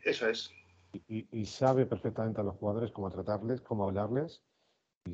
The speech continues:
Speaker 2: y, y ya está curtido en mil batallas. Se le habrá pasado por eso mil veces, ¿no? Sabe que hay lesiones, que va a haber lesiones, y lo que tiene que hacer el siguiente jugador es estar preparado para cuando le toque su número, salir y, y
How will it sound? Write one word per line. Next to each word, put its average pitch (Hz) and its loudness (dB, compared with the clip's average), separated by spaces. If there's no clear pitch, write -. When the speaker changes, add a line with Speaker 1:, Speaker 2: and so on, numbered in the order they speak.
Speaker 2:
y, 87 -8
y 82 -12
ya 90 -8
está - -10
curtido 95 -6
en 98 -2
mil 85 -4
batallas. 85 -4
Se 95 -12
le 90 -4
habrá 95 -4
pasado 104 -2
por 104 -4
eso 120 -6
mil 117 -2
veces, 98 -6
¿no? 98 -8
Sabe 90 -6
que 90 -4
hay 90 -4
lesiones, 135 -2
que 87 -8
va 90 2
a - 4
haber 101 2
lesiones, 139 0
y 98 -4
lo 87 -6
que 85 -6
tiene 95 -6
que 98 -4
hacer 95 -4
el 87 -6
siguiente 98 -6
jugador 104 -2
es 131 -2
estar 95 -6
preparado 98 -4
para - -4
cuando 90 -6
le 82 -8
toque 92 -4
su 104 -4
número, 143 0
salir 92 -6
y, 95 -2
y 87 -8